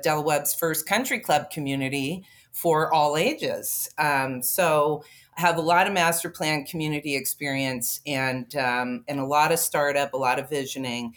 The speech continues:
And ultimately, I was the national Del Webb brand expert for Pulte. Um,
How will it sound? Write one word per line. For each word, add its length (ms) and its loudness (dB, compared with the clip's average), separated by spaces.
And 240 -2
ultimately, 1040 -6
I 220 0
was 580 -2
the 240 -2
national 760 -2
Del 260 -2
Webb 400 -2
brand 560 -4
expert 720 -2
for 240 -2
Pulte. 520 -6
Um, 480 0